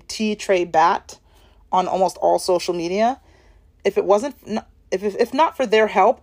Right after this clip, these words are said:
and their mother's help, by the way, uh, my boyfriend's costume would never have been done on time. It was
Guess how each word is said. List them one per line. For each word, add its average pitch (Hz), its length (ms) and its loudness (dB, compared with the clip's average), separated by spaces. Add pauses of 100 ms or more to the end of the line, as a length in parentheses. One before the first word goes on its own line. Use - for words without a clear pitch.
and 320 280 4
their 262 120 2
mother's 190 520 0
help, - 280 -4
by 160 200 0
the 139 80 -12
way, 160 400 -8 (1500)
uh, 185 220 2
my 208 160 4
boyfriend's 233 380 0
costume 196 340 -4
would 185 100 -2
never 180 220 0
have 175 100 0
been 160 140 -6
done 156 160 -6
on 104 120 -10
time. - 320 -12 (500)
It 180 180 0
was 180 560 -2